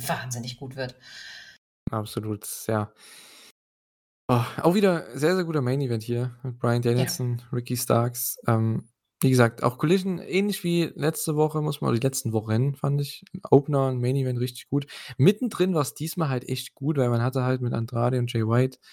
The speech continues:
Speaker 2: ein richtig gutes Match in der Mitte. Das hat die Show halt dann doch ganz gut durchgezogen, besser als die letzten Wochen, weil das war echt ein bisschen mau, meiner Meinung nach. Aber hey, come on, äh, war trotzdem eine nette Sache und ich finde, es hat echt die Woche sehr gut abge-,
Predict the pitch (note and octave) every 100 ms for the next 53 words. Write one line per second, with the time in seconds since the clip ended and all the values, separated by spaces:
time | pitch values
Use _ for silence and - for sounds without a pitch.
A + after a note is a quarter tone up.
0 | - - - _ _ _ - B2 B2+ -
1 | - B2 A#2 - - A2 G#2+ D#3+ E3+ A#2+
2 | - C3 B2+ A2+ - C3 C3 B2+ A#2+ A2
3 | - A#2+ - _ _ _ _ - A#2 A#2+
4 | - - A#2+ B2+ D3 - E3+ - - D3+
5 | D3 B2+ A#2+ B2 A#2 - G#2+ A2 - -
6 | B2 A#2+ A2 G#2 G2+ - - - - -
7 | - - G#2+ - A#2 - A2 G#2 - G#2
8 | G2 G#2 A#2 - - - _ - _ _
9 | _ - A2 A2 A2 A2+ A2 A2 G#2+ -
10 | C3+ C#3+ G#2+ G#2 G2 G2 G2 - G#2+ G#2
11 | A2 - A2 - A2 G#2+ - _ _ _
12 | _ _ _ - C#3 B2+ A2 B2 B2+ B2+
13 | A2+ A2 - F3 D#3+ A#2+ - C#3 - -
14 | A2 A#2+ - A#2 A#2+ C3 A#2 A#2 - A2+
15 | G#2